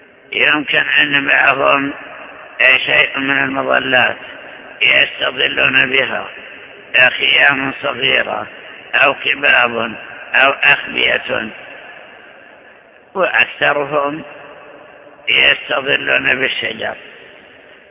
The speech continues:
وكانوا أربعين ألف من المجاهدين، فلم يزالوا على مشقة، إقامتهم بها مشقة،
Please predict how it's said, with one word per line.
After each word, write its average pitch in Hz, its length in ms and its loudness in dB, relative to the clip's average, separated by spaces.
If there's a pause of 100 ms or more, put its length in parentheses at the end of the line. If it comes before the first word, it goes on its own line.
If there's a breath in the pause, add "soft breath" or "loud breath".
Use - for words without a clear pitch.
(100)
وكانوا 135 600 2
أربعين 143 540 2
ألف 143 380 2 (1500)
من 127 320 2
المجاهدين، 139 1080 0 (2000)
فلم 131 520 2
يزالوا 131 500 2 (120)
على 147 220 4
مشقة، 147 540 -4 (1400)
إقامتهم 143 880 -4
بها 147 280 2
مشقة، 135 680 -2